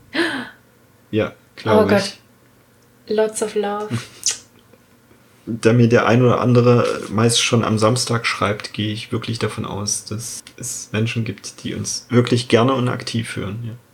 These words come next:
Speaker 1: Ja, das, das stelle ich gar nicht in Frage,
Speaker 2: Ja,
Speaker 1: aber
Speaker 2: und
Speaker 1: jede
Speaker 2: dadurch
Speaker 1: Folge,
Speaker 2: dann
Speaker 1: das ist ja krass.
Speaker 2: Hm, das stimmt. Zumal wir ja zwischendrin einiges an Hörern auch verloren haben und ich mir daher gut vorstellen könnte, dass es auch einmal durchgewechselt hat
Speaker 1: Mhm.
Speaker 2: an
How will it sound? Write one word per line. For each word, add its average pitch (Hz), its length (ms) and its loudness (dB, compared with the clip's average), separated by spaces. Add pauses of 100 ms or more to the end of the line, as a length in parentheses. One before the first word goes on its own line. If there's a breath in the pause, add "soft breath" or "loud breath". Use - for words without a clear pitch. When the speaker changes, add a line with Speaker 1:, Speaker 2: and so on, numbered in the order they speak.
(640 loud breath)
Speaker 1:
Ja, 208 240 0
das, 233 420 2
das 254 200 0 (360)
stelle 277 180 0
ich - 40 -12
gar 262 120 2
nicht 254 120 -2
in 240 60 -4
Frage, 240 340 2
Speaker 2:
Ja, 277 80 4
Speaker 1:
aber 247 140 2
Speaker 2:
und - 100 -4
Speaker 1:
jede 330 300 6
Speaker 2:
dadurch - 260 0
Speaker 1:
Folge, 190 360 0
Speaker 2:
dann 185 100 0
Speaker 1:
das 185 200 -10
ist - 160 -14
ja 185 380 -6
krass. - 460 -14 (400)
Speaker 2:
Hm, 151 240 -8 (100)
das 196 120 -20
stimmt. - 500 -14 (160)
Zumal 123 340 4
wir 123 80 6
ja 120 160 6
zwischendrin 123 560 0
einiges 113 540 0
an 110 180 -4
Hörern 113 720 0 (260)
auch 107 200 -4
verloren 139 560 4
haben 170 340 2
und 123 120 -4
ich 120 100 -8
mir 127 80 0
daher 120 260 4
gut 123 160 0
vorstellen 120 380 2
könnte, 117 200 0
dass 113 120 -2
es 113 100 -2
auch 117 140 0
einmal 117 220 2
durchgewechselt 117 600 0
hat 208 160 -2
Speaker 1:
Mhm. 196 260 -4
Speaker 2:
an 101 260 -6